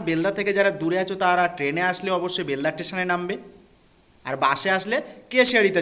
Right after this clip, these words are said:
চলে আসবে। এসে যে কারো কাছে শুনলেই এই পার্কের কথা অবশ্যই জানতে পারবে। এখানে কাপল নিয়ে আসলে, ওফ, যা রোমান্স করবে না, অসাধারণ জায়গা, অসাধারণ প্লেস। দেখো, এখানে একটা, এখানে কিন্তু বাইক রাখার জায়গা বা ফোর হুইলার রাখারও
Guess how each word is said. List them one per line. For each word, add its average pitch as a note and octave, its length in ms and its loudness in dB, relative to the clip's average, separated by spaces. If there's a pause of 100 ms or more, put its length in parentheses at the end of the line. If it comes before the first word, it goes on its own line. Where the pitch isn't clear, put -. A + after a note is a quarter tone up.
চলে C3 220 -2
আসবে। G#2 200 -8 (400)
এসে C#3+ 260 0 (240)
যে D#3 100 4 (120)
কারো G3+ 220 2
কাছে B3 160 0 (100)
শুনলেই D#3+ 400 -4 (240)
এই E3 80 0 (100)
পার্কের C3+ 380 -4
কথা C#3+ 160 -6 (480)
অবশ্যই G3 460 0 (160)
জানতে A#2 300 -8
পারবে। A2 240 -18 (540)
এখানে G3 240 -6 (140)
কাপল D3 400 4
নিয়ে G3+ 200 -4
আসলে, G#3+ 180 -2 (120)
ওফ, G#3+ 120 -2 (440)
যা G3 100 -6 (140)
রোমান্স D3+ 340 -2 (120)
করবে F#3+ 280 -4
না, A3 80 -6 (600)
অসাধারণ G3+ 680 0
জায়গা, D3+ 260 0
অসাধারণ D#3+ 480 -4
প্লেস। C3+ 220 -8
দেখো, F#3+ 220 0
এখানে G#3 180 -4
একটা, A#3 140 -4 (1200)
এখানে G3 340 0
কিন্তু A#3 140 -4 (100)
বাইক F#3+ 280 4
রাখার G3+ 280 0
জায়গা F#3 280 0
বা G3+ 140 0
ফোর F3+ 160 -4
হুইলার F3 260 0
রাখারও F3+ 240 -4